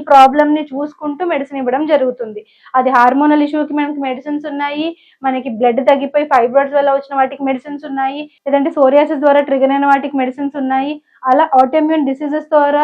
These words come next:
ట్రిగర్ అయిన వాటికి కూడా మనకి మెడిసిన్స్ ఉన్నాయండి. So choose homeopathy because it is much more safer. Coming to the precautionary part, ఎవరైనా సరే ఇప్పుడు హెయిర్ ఫాల్ తో సఫర్ అవుతున్నా, లేదంటే మేము హెయిర్ ఫాల్ బారిన పడకూడదు అనుకున్నా కూడా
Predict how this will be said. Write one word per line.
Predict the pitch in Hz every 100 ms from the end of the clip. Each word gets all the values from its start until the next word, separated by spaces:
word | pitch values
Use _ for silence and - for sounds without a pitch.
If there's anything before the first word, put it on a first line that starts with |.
| 302 -
ట్రిగర్ | 285 269 269
అయిన | 269 262
వాటికి | 247 240
కూడా | 254 311
మనకి | 381 370
మెడిసిన్స్ | 254 226 233 240
ఉన్నాయండి. | 220 208 202 208 214
So | 285 285 277 _
choose | 302 339 359
homeopathy | 311 302 302 277 311 302 262
because | 247 269 277
it | 277
is | 269
much | 233 - 294
more | 403 -
safer. | 254 220 226 - _ 311
Coming | 302 381 403
to |
the | 427 294
precautionary | 285 277 294 302 311 247
part, | 285 440 _ _ _ - 262
ఎవరైనా | 254 320 349 349 349
సరే | 294 285 285 277
ఇప్పుడు | 233 277
హెయిర్ | 262 262
ఫాల్ | 285 302
తో | 302
సఫర్ | - 247
అవుతున్నా, | 247 247 233 226 - _ _ 269
లేదంటే | 294 320 311 339
మేము | 339 294 285 254
హెయిర్ | 254 254
ఫాల్ | 302 277
బారిన | 269 294 294
పడకూడదు | 233 240 311 320 294
అనుకున్నా | 254 254 240 220
కూడా | 233